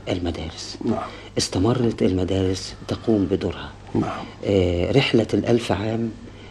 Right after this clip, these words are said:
Speaker 1: أوصلتنا إلى تدريس العلوم الحديثة، آه، حافظنا على قيم اللغة العربية، واستمر الأزهر يقوم بهذه الرسالة على مدار العمر. للأزهر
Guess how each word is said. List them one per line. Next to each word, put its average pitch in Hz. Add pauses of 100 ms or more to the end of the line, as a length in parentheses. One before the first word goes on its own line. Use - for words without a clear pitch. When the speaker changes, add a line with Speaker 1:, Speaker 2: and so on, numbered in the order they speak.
(140)
Speaker 1:
أوصلتنا 101
إلى 95
تدريس 101
العلوم 98
الحديثة، 104 (600)
آه، 95
حافظنا 95
على 87 (100)
قيم 82
اللغة 87
العربية، 85 (400)
واستمر 95
الأزهر 85
يقوم 90
بهذه 87
الرسالة 85 (340)
على 87
مدار 85 (120)
العمر. - (1040)
للأزهر 110